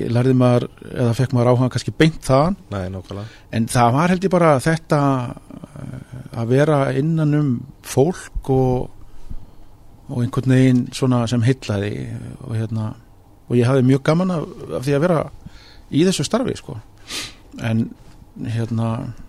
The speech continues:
Speaker 1: þetta var, maður kannski hætti á tíma sem að var svona dapur business að vera þjónn.
Speaker 2: Já.
Speaker 1: Og, hérna, kynntist, eh, fólkinu hér og, og, og í gegnum kannski þjóninn fór maður að hafa áhuga á,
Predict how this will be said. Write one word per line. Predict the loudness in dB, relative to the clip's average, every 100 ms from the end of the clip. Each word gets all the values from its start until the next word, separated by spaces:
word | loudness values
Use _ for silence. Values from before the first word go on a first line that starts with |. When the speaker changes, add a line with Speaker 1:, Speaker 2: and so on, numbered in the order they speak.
| -20 -20 -20 -20 -20 -20 -20 -20 -20 -20 -20 -10
Speaker 1:
þetta | -8 -2 0
var, | 0 0
maður | 0 0
kannski | 0 0 4
hætti | 2 4 4
á | 4 4 0
tíma | 0 2 2
sem | 2 2
að | 4
var | 2 2
svona | 0 0 -2 -8 -20 -20 -20 -20 -20 -4
dapur | 2 2 2 0
business | 2 0 0 -4 -6 -8
að | -2 2
vera | 2 2
þjónn. | 2 0 -4 -20 -20 -6
Speaker 2:
Já. | -4 -4 -6 -20 -20 -20 -20 -12
Speaker 1:
Og, | -6 -2
hérna, | -2 -2 -2 -2 -2 -6
kynntist, | -2 -2 -2 -8 -10 -20 -18
eh, | -16 -16 -16 -14 -14 -8
fólkinu | -6 -2 0
hér | 2 2 2 0
og, | -4 -6 -14 -18
og, | -16 -16 -16 -16 -20 -18 -18
og | -16 -12
í | -2
gegnum | 0 2 0
kannski | -2 -4 -2
þjóninn | 0 0
fór | 0 0
maður | 2 2
að |
hafa | 2
áhuga | 2 2
á, | 0